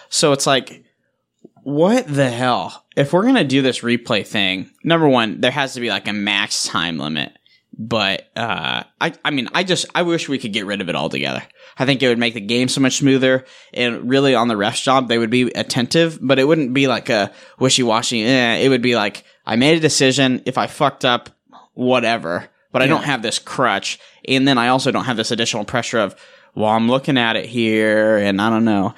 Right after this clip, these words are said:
Speaker 1: And then of course you have the intent, right? Like
Speaker 2: Yeah.
Speaker 1: yesterday's game, he's knocking the ball out of his hands. Probably ninety-nine out of a hundred times when you knock the ball out of someone's hands,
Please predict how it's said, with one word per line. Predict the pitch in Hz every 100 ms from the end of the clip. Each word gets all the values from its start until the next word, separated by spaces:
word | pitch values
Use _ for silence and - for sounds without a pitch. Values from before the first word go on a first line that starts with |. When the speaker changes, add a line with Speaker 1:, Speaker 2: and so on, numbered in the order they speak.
| -
Speaker 1:
And | 135
then | 143
of | 135
course | - 143
you | 131
have | 117
the | 113 - -
intent, | 107 - - 127 69 - - -
right? | 107 104 87
Like | 107
Speaker 2:
Yeah. | - 120 82 -
Speaker 1:
yesterday's | - 123 120 - 87 85 -
game, | 64 - - -
he's | 254
knocking | 254 226 196
the |
ball | 139 131
out | 117
of | 92
his | -
hands. | 107 65 - - _ _ _ _ _ _ 147
Probably | 226 226 175 156
ninety-nine | 127 127 139 143 151 143 127 120 120 120
out | - 117
of | 101
a |
hundred | 101 123 110
times | 110 110 107
when | 123
you |
knock | 123 104 113
the | -
ball | 107 101 101
out | 107
of | 107
someone's | - 113 104
hands, | 101 107